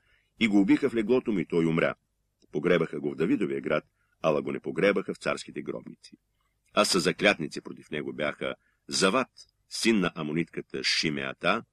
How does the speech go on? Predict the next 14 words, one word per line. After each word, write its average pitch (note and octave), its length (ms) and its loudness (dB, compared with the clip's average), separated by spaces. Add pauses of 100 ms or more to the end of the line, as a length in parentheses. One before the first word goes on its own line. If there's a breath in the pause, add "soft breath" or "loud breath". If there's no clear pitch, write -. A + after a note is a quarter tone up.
(360)
и C#2+ 540 -4 (540)
Йехозават, D2 800 0 (340)
син A2+ 300 0
на C#2 80 -6
моавката C#2+ 560 -10
Шимрита. C#2 680 -6 (840)
За C#2 380 -4
синовете E2+ 500 -2
му, C2 140 -8
за C2 120 -10
многото D2 460 -4
пророчества E2 580 -6
против - 300 -20
него D2+ 360 -2